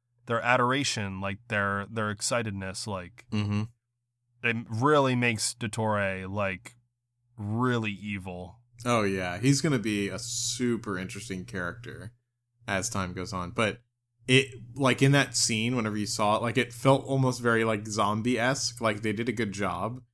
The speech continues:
Speaker 2: 'Cause it was, like, all these guys, like, just coming in around you, like, crowding you, and they all look like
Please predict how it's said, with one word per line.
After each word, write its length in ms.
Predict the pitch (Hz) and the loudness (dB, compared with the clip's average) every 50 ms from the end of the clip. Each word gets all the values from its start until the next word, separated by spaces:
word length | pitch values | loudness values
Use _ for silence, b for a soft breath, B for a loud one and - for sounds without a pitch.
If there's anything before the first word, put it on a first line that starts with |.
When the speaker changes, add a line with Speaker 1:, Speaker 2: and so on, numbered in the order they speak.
| _ _ _ _ _ _ - | _ _ _ _ _ _ -10
Speaker 2:
'Cause 160 | - 117 104 | -8 -4 -2
it 100 | 123 117 | 0 0
was, 220 | 113 120 110 104 107 | 0 0 -2 -2 0
like, 400 | 113 110 110 104 101 104 - - - - - | 2 2 2 2 0 -2 -8 -14 -10 -4 0
all 180 | 120 117 113 113 | 2 2 2 2
these 180 | 120 117 110 | 2 -2 -2
guys, 280 | - 113 110 110 104 107 | 0 2 2 2 2 0
like, 140 | 104 98 - | -4 -4 -4
just 220 | 98 - - - | -6 -8 -8 -6
coming 320 | - - 117 113 113 107 | -6 -6 -4 -4 -4 -4
in 220 | 107 107 107 104 101 104 | -4 -4 -4 -6 -8 -8
around 440 | 110 104 98 95 95 104 104 104 | -6 -4 -4 -2 -2 -2 -4 -4
you, 160 | 107 113 113 107 | -4 -4 -4 -4
like, 180 | 107 95 - | -4 -6 -8
crowding 380 | - - 101 101 104 104 117 120 | -6 -2 0 0 0 0 -2 -4
you, 100 | 123 123 | -4 -4
and 100 | 117 107 | -2 -4
they 40 | 101 | -4
all 320 | 92 92 104 110 110 110 107 | -4 -2 -2 -2 0 0 -2
look 240 | 107 104 - - 113 | -4 -6 -6 -4 -4
like 300 | 101 95 95 117 - | -4 -4 -4 -8 -14